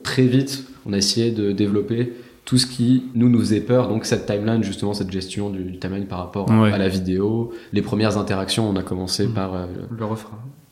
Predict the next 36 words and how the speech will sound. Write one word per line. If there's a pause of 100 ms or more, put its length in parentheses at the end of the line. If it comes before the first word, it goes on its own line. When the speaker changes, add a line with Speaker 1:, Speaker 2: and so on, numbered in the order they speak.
(140)
Speaker 1:
les
refrains,
euh,
enfin,
en
fait,
tous
les,
tous
les
gros
points (100)
de
doute,
parce
qu'en
fait, (360)
euh,
on
a
dit
qu'on
le
ferait,
et
Panamera
nous,
nous
a,
nous
a
fait
confiance,
et
Mylan
aussi,